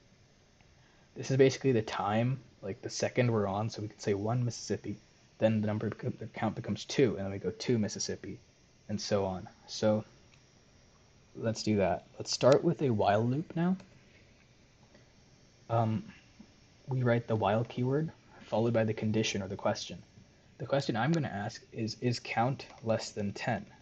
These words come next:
If it is less than ten, we can run the code inside the loop. But the moment it becomes equal to ten or greater than ten, we stop running the code inside this loop.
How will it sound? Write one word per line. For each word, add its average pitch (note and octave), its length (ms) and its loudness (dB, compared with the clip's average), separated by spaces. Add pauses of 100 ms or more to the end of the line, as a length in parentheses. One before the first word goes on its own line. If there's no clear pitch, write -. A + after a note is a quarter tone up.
(1900)
If - 200 -8
it A2+ 80 4
is G#3+ 160 8
less - 160 2
than B2 160 -4
ten, B2 340 -2
we A#2 80 -8
can A2 180 -2
run A2+ 200 0
the A2 80 0
code G#2+ 280 -2
inside G#2 320 -2
the G2+ 60 -8
loop. - 340 -8 (440)
But G#2+ 160 -6
the A#2 80 0
moment G#3 360 4
it G3 100 -2
becomes C3+ 380 -4
equal F#3 340 0
to G3 120 -2
ten G#3 400 2
or C#3 140 0
greater A2 340 0
than D3 160 -2
ten, D#3+ 240 -4 (160)
we B2 80 -6
stop - 480 -2
running A2 240 -2
the G#2+ 80 -4
code G#2 240 -4
inside G2+ 440 -4
this G2+ 200 -10
loop. - 320 -12